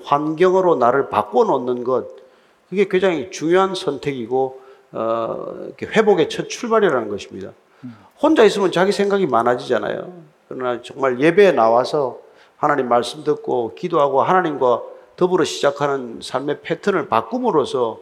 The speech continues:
Speaker 1: 어, 그런 치유와 회복이 시작이 되는 거죠.
Speaker 2: 네. 그리고 저는 이런, 어,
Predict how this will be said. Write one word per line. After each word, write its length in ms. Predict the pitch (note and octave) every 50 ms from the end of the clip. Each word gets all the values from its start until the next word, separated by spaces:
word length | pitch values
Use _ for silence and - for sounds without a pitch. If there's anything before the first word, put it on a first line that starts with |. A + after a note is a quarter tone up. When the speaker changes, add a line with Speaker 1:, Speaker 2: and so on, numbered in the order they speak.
| - - _ _ _ _ _ _ _
Speaker 1:
어, 540 | - G#2+ G#2+ G#2+ A2+ A#2+ C3 - - - - G#2
그런 640 | - B2+ B2+ B2+ A#2+ A2 G#2+ A2 G#2+ - - - D#2+ -
치유와 520 | - - - - E3+ E3 D#3 C3+ B2 A2
회복이 300 | C3 D#3 D3 D3 B2 G#2+
시작이 360 | F#2+ - - B2+ A#2+ A#2 G#2+
되는 260 | - A2+ A#2 A#2 A#2+
거죠. 360 | B2 B2 - - - - - B2+ _ _ _ _ _ _ _ _
Speaker 2:
네. 260 | G#2 - - D2+ D#2 _ _ _ _ _ _ _ _ _ _ _ - - - - - - - - - - - - - - - - - - - - _ _ _ _ _ _ _ _ _ _ _ _ _ _ _
그리고 640 | - E3 E3+ E3+ F#3 F3+ E3+ D3+ - - - - - - - - - _ _ _
저는 420 | - - D3+ D3+ E3+ E3 D3+ D#3+ E3+
이런, 520 | D3+ D3 - F3 F3 F3 E3 D#3 - - C3
어, 580 | A#2+ A2+ A2 G#2+ G#2+ A2 G#2+ A2 A2 - -